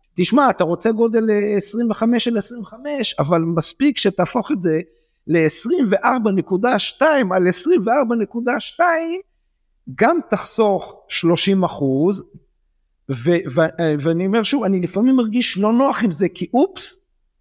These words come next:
אבל גיל רצה, זה היה החלום שלו, ואני חייב לתת לו פה את הגבולות, ובאמת, אה, אה, אה, הדו-שיח בינך לביני, זה האם באמת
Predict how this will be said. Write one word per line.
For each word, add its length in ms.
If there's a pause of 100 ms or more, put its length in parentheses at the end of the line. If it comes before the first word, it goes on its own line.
(160)
אבל 220
גיל 260
רצה, 500 (100)
זה 260
היה 220
החלום 380
שלו, 300 (360)
ואני 300
חייב 300
לתת 380
לו 160
פה 200
את 140
הגבולות, 760 (220)
ובאמת, 540 (180)
אה, 40
אה, 500
אה, 340
הדו-שיח 880
בינך 400 (100)
לביני, 480
זה 220
האם 480
באמת 360